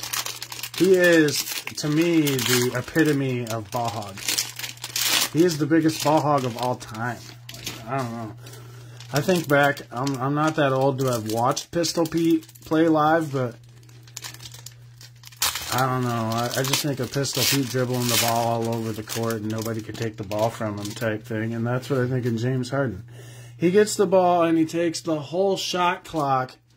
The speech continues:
almost every single time just to take one shot. And of course he either makes it or not, and then it's like, man. <laughs> He's, he, he just bothers me a little bit, just a little bit. Quentin Grimes.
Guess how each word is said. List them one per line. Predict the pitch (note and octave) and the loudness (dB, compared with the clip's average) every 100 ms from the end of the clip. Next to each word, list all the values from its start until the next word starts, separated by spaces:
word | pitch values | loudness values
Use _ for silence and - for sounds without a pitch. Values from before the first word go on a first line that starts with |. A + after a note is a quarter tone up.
| _ _ - - - - | _ _ -20 -20 -8 4
almost | E3+ F#3 F3+ F#3+ | 6 6 6 6
every | F#3+ G3 | 6 6
single | F#3 G3 F3+ D#3+ | 2 2 2 0
time | F3 F3 D#3 C#3 C3+ B2+ - - - | 2 4 4 2 -2 -6 -14 -20 -6
just | - F#3+ - | 0 0 0
to | |
take | E3 F#3+ D#3+ | 2 4 4
one | C#3+ F3+ E3 | 4 4 4
shot. | D#3 E3+ C3+ G#2 - - | 4 4 4 2 -8 -6
And | C#3 | -4
of | C#3 | -2
course | E3 D3+ D3+ | 0 0 2
he | D3+ | 4
either | D#3 C3 | 4 4
makes | C#3 D3 C#3+ | 0 -2 -2
it | B2 | -2
or | B2 | -2
not, | C#3 C#3 B2+ A#2 | 0 0 0 -2
and | A#2+ | -4
then | A#2+ A#2+ A2+ G#2+ _ - - - - - - - - | -4 -2 -4 -6 _ -20 -20 -20 -20 -20 -20 -20 -18
it's | - - | -14 -12
like, | F#2 F2 - | -12 -12 -12
man. | G2 A#2+ F#2+ - - - | -8 -6 -6 -10 -18 -18
<laughs> | - - - D#3 - F3+ - F#3+ - G#3+ - G#3+ - F#3 F3+ - F3 - - - - - - | -14 -12 -6 -4 -2 -4 -2 -2 -2 -2 -2 -2 -2 0 0 0 -2 -6 -12 -16 -18 -6 -2
He's, | - | -2
he, | G#3+ D#4+ | 4 4
he | - | 4
just | E3 G#3+ A2+ | 0 -4 -6
bothers | A2 G#2 G2+ F#2+ | -4 -4 -4 -8
me | G2+ G2 | -10 -8
a | |
little | A2 E3 C3 | -4 -4 -4
bit, | F#2 B2 | -8 -8
just | G#3 - | -6 -4
a | D#3 | -6
little | - - | -6 -14
bit. | - - - - - - | -18 -20 -20 -20 -20 -16
Quentin | - D#3+ B2 | 0 2 2
Grimes. | A2+ A#2+ E3+ - | 0 -2 -6 -10